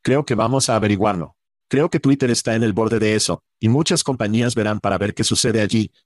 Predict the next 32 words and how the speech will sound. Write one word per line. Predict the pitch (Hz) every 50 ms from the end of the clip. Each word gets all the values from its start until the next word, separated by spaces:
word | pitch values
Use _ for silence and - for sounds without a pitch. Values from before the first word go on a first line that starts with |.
| _ -
qué | 107
sucede | - - - - 139 139 139 135
con | - 113 98
todo | - - 120 104 104 95
él. | 90 82 - _ _ _ -
Hablaremos | 98 101 101 104 101 107 131 151 147 123
de | 127
algunas | 107 95 120 139 139 135 -
compañías | - 117 - 107 98 107 120 123 110 - -
aquí | 98 - - 139 135
en | 135 120
un | 123 131 131
momento | 113 98 95 107 113 104 113 -
que | - 98
también | - 98 87 85 101 113
están | 117 - - - 107 107
acostados. | 95 - - - - 113 104 104 101 -
La | - 90 -
gente | - 113 123 131 - 117
está | 110 - - 104 98
pensando | - 98 95 - 127 117 113 117
que | - - 104
la | 98 92
I | 95 104 123
A | 117
puede | - 113 107 101 101
hacer | 101 - - 104
el | 101 98 -
trabajo | 101 92 90 95 - - 101
de | 98 95
los | 92 82
desarrolladores. | 95 95 - 92 87 85 85 90 87 90 80 62 73 - - -